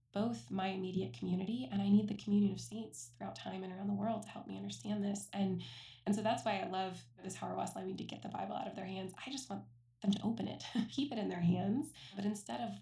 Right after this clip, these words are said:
wielding it like a weapon or holding it up like a prop, I want us to open it, submit our lives to it,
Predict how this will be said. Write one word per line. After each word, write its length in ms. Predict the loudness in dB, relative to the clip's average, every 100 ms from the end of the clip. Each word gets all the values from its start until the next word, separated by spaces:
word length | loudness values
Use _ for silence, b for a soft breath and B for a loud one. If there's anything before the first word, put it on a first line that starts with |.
| -6
wielding 480 | -2 0 4 8
it 120 | 8 6
like 180 | -2
a 80 | -4
weapon 540 | -4 -6 -4 -2 -2 -4
or 60 |
holding 380 | -6 -8 -6 -6
it 60 | -6
up 120 | -8
like 160 | -12
a 180 | -14 -14
prop, 460 | -6 -4 -2 -4 -8 B B B 2
I 60 |
want 140 | 4 4
us 140 | 0
to 100 | -4
open 280 | -6 -4 -2
it, 260 | -2 -4 -8
submit 320 | -6 -2 -2
our 140 | -2
lives 360 | -4 -6 -6 -8 -10
to 40 |
it, 380 | -8 -6 -6 -10